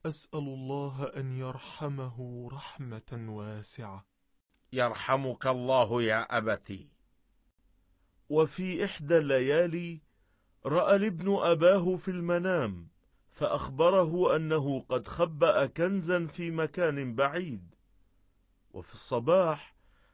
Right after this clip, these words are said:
Speaker 3: ذهب الابن إلى ذلك المكان،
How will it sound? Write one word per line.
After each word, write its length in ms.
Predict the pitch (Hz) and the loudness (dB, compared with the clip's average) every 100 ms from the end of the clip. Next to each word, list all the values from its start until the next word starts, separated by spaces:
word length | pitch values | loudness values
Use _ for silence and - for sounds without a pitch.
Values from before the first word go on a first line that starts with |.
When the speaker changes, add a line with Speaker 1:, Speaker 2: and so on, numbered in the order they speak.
| _ | _
Speaker 3:
ذهب 460 | 127 196 190 190 175 | 2 4 8 6 6
الابن 440 | 175 202 165 190 | 0 -2 -2 -2
إلى 280 | 170 175 160 | -2 2 4
ذلك 600 | 143 120 151 175 190 - | 4 4 2 2 -2 -2
المكان، 760 | 196 190 196 196 214 131 95 | -2 -2 -2 0 -2 -2 -6